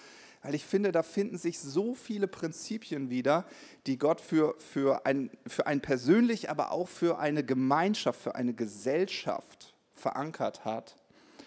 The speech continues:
Und fünfte Mose Kapitel acht beschreibt eben diese Momente, wo man durch ein Tal geht, sich aber auch auf einem Berg befindet. Und ich fange einfach mal an zu lesen, ja?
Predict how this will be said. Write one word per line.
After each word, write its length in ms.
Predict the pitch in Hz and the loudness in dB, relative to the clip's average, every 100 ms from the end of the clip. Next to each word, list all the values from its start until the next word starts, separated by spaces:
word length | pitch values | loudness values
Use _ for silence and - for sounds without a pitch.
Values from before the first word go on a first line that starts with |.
| - - - - _ _ | -20 -20 -20 -20 _ _
Und 320 | 135 135 135 | 4 4 2
fünfte 420 | 143 170 196 - | -2 0 0 2
Mose 280 | 190 196 170 | 2 2 0
Kapitel 340 | 160 151 165 - | -2 -2 0 -2
acht 240 | 190 - | -4 -2
beschreibt 640 | 175 - - 151 196 - | -2 -2 0 2 2 2
eben 340 | 135 131 135 - _ - | 0 2 -2 -4 _ -14
diese 300 | 135 139 143 | -6 0 2
Momente, 500 | 139 139 160 196 156 | 4 4 4 0 -4
wo 80 | 156 | -4
man 180 | 151 | -2
durch 200 | 139 - | -4 -6
ein 120 | 127 123 | -6 -6
Tal 400 | - 160 233 226 | -6 -4 -4 -6
geht, 260 | 220 220 - _ | -8 -10 -16 _
sich 280 | - 135 - | -12 -6 -2
aber 180 | 139 - | 0 0
auch 100 | - | -4
auf 160 | - | -6
einem 200 | 120 113 | -4 -4
Berg 340 | - 175 185 - | 0 -2 -2 -10
befindet. 800 | 90 - - - - - - - _ | -14 -12 -14 -14 -16 -16 -18 -20 _
Und 240 | 131 135 - - | -6 -6 -14 -12
ich 140 | - - | -10 -4
fange 200 | 214 208 | -4 -2
einfach 260 | 202 180 | 0 0
mal 240 | 170 160 151 | 2 2 2
an 280 | 127 139 160 - _ _ | 0 0 -2 -10 _ _
zu 220 | - 135 | -6 0
lesen, 540 | 117 120 113 - - - | 2 4 2 0 -8 -8
ja? 240 | 110 139 | -2 0